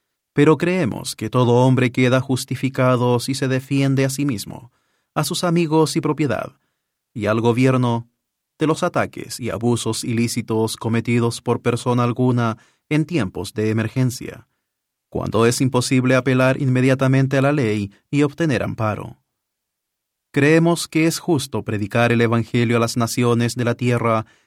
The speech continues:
y amonestar a los justos a salvarse de la corrupción del mundo, pero no creemos que sea propio intervenir en los asuntos de esclavos, ni predicarles el evangelio, ni bautizarlos contra la voluntad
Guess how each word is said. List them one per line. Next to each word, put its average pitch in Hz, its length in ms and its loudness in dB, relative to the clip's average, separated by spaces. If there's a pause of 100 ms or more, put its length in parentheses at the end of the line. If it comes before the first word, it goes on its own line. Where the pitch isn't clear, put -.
(100)
y 139 140 2
amonestar 131 540 2
a 131 40 2
los 131 160 0
justos 131 640 -4
a 135 100 -4
salvarse 143 560 -2
de 104 80 -2
la 101 100 -2
corrupción 113 640 -2
del 110 140 0
mundo, 120 500 -4 (600)
pero - 180 -8
no 113 180 0
creemos 131 540 2
que 147 120 -2
sea 147 280 0
propio 139 420 -4
intervenir 117 800 2
en 117 140 0
los 110 200 -4
asuntos 120 560 -2
de 117 120 0
esclavos, - 680 -8 (380)
ni 147 80 4
predicarles 151 800 2
el 143 140 0
evangelio, 143 720 -2
ni 104 160 -8
bautizarlos 117 840 0
contra 117 400 -2
la 117 100 2
voluntad 120 720 0